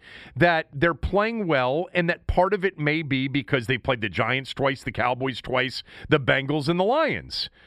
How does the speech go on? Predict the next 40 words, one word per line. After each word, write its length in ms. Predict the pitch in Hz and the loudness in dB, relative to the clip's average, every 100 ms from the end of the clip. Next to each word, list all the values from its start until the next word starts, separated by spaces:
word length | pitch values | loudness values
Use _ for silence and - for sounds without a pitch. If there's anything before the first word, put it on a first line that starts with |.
| - - - - | -20 -20 -8 2
But 160 | 196 | 4
I 120 | 208 208 | 4 0
still 380 | - - 302 | -4 0 2
believe 580 | 339 254 208 240 208 143 | 2 0 0 0 -2 -2
that 180 | 156 - | -4 0
they 160 | 156 156 | 0 2
are 120 | 147 | -2
playing 760 | - - 220 247 185 143 135 | -4 -2 0 2 0 -2 -2
well. 500 | 147 196 101 - - _ _ _ - - | 2 2 0 -6 -18 _ _ _ -20 0
And 140 | 180 185 | 2 4
I 100 | 196 | 0
think 320 | - 311 - | -2 -2 -2
you're 120 | 320 | -2
gonna 200 | 262 294 | 0 0
see 380 | - - 285 339 | -2 -2 0 0
it 240 | 117 - - | -2 -8 -6
the 140 | 135 156 | 0 2
next 320 | 143 - - | 0 -2 -2
couple 320 | 160 - 127 | -2 0 -2
of 120 | 110 | -2
weeks. 520 | 98 80 - - - - - _ | -4 -6 -6 -6 -6 -10 -20 _
And 120 | 220 233 | 0 2
it 100 | 220 | 0
may 240 | 233 302 | 0 2
not 320 | 330 262 208 - _ | 0 2 0 -4 _
translate 840 | - - 226 262 262 170 160 147 - | -10 -2 0 0 -2 -2 0 0 -2
into 420 | 160 151 - 156 | -4 -2 -2 0
a 120 | 139 | 0
win, 720 | 123 120 190 247 117 82 78 73 - - - - | -2 -2 0 0 -2 -4 -6 -8 -12 -20 -6 0
but, 120 | 269 | 0
l-, 160 | 277 233 | 0 -2
but 200 | 240 247 | -2 0
let, 200 | 262 262 | 0 0
let 100 | 262 | -2
me, 120 | 247 | -2
let 120 | 240 247 | 0 0
me 100 | 240 | 0
flip 280 | 226 220 | -2 -2
it 60 | 214 | 0
around. 360 | 202 185 92 | 0 -2 -4